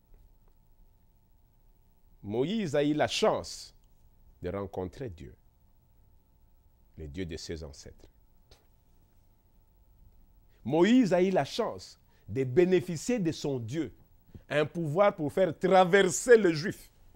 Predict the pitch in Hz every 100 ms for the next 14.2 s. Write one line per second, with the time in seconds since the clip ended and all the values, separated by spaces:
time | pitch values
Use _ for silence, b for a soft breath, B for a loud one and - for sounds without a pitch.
0 | - _ _ _ _ _ _ _ _ -
1 | 131 131 233 196 - - 175 147 139 -
2 | 151 123 117 117 98 - 92 85 92 -
3 | _ _ _ - - 120 107 117 135 110
4 | 76 - - - _ _ _ _ - -
5 | 180 165 285 208 220 - 190 180 185 196
6 | 165 139 165 151 127 107 123 - 117 104
7 | 101 98 107 90 85 95 95 - 82 73
8 | - 73 73 _ _ _ _ _ _ _
9 | - - 123 117 110 214 170 160 170 147
10 | 160 156 131 - - 233 220 160 156 139
11 | - 220 214 190 180 156 180 143 147 127
12 | 127 107 - _ _ _ _ - 113 117
13 | 104 - 101 90 76 76 76 69 - -
14 | -